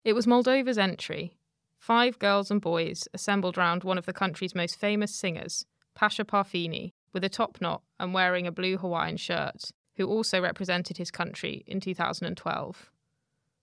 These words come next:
Why are they already here, waiting around, a full week before the opening ceremony? They had their first rehearsal on thirteenth of April, they tell me,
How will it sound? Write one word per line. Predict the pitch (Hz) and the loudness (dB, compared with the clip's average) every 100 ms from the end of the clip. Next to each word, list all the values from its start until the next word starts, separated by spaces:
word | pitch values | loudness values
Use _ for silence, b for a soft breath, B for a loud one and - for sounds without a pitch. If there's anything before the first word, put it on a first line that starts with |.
| _ _ _ | _ _ _
Why | 196 226 269 | 2 4 6
are | |
they | 220 | 4
already | 214 214 208 214 | 4 2 2 0
here, | 226 202 - 175 _ | 2 2 0 -6 _
waiting | - 208 226 220 | 0 0 2 0
around, | 202 208 196 - - - | 4 4 2 -2 -10 -18
a | - | -20
full | - 220 240 220 | -6 -4 -2 0
week | 226 - - | -2 -4 -8
before | 175 - 180 | -10 -6 -2
the | 190 | 0
opening | 220 - 165 | 0 -2 -4
ceremony? | - - - - - - _ _ _ _ _ _ _ _ - | -4 -4 -4 -10 -12 -14 _ _ _ _ _ _ _ _ -2
They | |
had | 180 190 180 | 2 4 2
their | 185 | 2
first | 220 233 - | 4 2 2
rehearsal | 240 170 170 - 165 | 2 2 2 -2 -4
on | - 175 | -4 -2
thirteenth | 175 175 175 - | -2 -2 -4 -2
of | 175 | 0
April, | 175 - - - | 0 -2 -10 -8
they | - | -8
tell | 160 143 - | -6 -6 -6
me, | - - | -8 -12